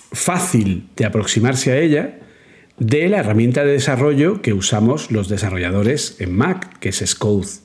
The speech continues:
¿vale? De hecho, yo Swift Playgrounds la uso en mi día a día para prototipar cosas, para mi trabajo,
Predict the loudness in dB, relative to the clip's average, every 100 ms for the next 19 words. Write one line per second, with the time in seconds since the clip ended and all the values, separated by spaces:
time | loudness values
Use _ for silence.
0 | _ _ _ -8 -8 -10 _ _ -20 -20
1 | -20 -20 -20 _ -2 0 0 0 0 0
2 | -2 -4 -2 0 2 0 0 2 2 2
3 | 2 2 -2 -8 -14 _ -6 -2 2 2
4 | 2 2 2 2 4 2 4 2 2 -2
5 | -4 -2 -2 -2 -4 -4 -4 -2 -2 -2
6 | -4 -10 -14 -20 _ _ _ _ _ -4
7 | -2 2 2 2 2 0 0 0 -4 -8